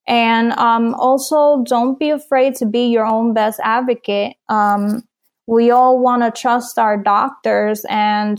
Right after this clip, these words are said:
um, we think that they should know what is best, but unfortunately, that's not always the case. So, um, in the case of adenomyosis, there's still a lot of mystery surrounding the condition. So,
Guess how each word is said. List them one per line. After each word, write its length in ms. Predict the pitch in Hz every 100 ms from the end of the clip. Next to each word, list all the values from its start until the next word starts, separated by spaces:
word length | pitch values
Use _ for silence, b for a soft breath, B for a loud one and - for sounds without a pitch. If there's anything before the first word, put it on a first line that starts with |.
| -
um, 300 | 214 208 214
we 100 | 220
think 360 | 214 240 226 226
that 360 | 214 208 208 -
they 300 | 214 220 226
should 300 | - 226 208
know 420 | 208 214 220 214 208 202
what 200 | 208 208
is 200 | 202 196 190
best, 460 | 208 226 254 - - -
but 300 | 202 202 - _ _ _ -
unfortunately, 920 | 214 214 247 240 247 226 214 208 202
that's 320 | 202 202 -
not 180 | 220 208
always 400 | 202 202 196 -
the 100 | 202
case. 580 | - 214 202 208 - - _
So, 640 | - 214 208 202 202 202 _ _ _ _ _
um, 540 | 208 208 202 202 202 -
in 160 | 233 226
the 80 |
case 360 | 220 226 226 226
of 280 | 226 208 - -
adenomyosis, 960 | 220 214 220 208 208 254 262 233 214
there's 200 | 214 208 -
still 640 | - 220 220 214 - - _ _ _ _ -
a 100 | 220
lot 240 | 220 233
of 140 | 269 269
mystery 560 | 233 233 - 302 302
surrounding 500 | 285 226 220 220 226
the 100 | 233
condition. 800 | 233 220 208 208 - 269 285 311
So, 760 | - - 214 214 208 202 208